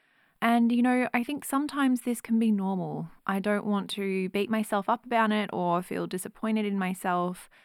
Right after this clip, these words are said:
When we're feeling a lot of emotions, talking about them can be a great coping mechanism and does help provide relief. However, I thought about it a bit more and I realized something else.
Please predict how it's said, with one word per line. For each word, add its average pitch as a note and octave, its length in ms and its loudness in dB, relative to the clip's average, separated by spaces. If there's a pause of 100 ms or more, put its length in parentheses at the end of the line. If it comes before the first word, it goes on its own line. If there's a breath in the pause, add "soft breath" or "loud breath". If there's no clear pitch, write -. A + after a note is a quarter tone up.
(300 soft breath)
When G3 140 2
we're G#3 140 4
feeling C4 360 0
a G#3+ 60 2
lot G3+ 140 -2
of G3+ 80 -6
emotions, F#3 720 -4
talking A3 500 -4
about F3+ 300 0
them F3+ 180 -4
can A3 320 0
be A3+ 180 -2
a G#3+ 60 0
great G#3+ 320 -2
coping C4 380 -6
mechanism F#3 600 -6
and F#3+ 380 -2
does A#3+ 240 0
help - 300 -8
provide F#3+ 420 -6
relief. G3 720 -6 (540)
However, A#3+ 340 0
I A#3+ 240 4
thought D4 200 -4
about E4+ 220 2
it C#4 100 -4
a A#3+ 60 -2
bit A3 180 -2
more G#3+ 380 4
and G3 140 2
I G3+ 80 2
realized A#3 580 -2
something G3 420 -6
else. F3 560 -4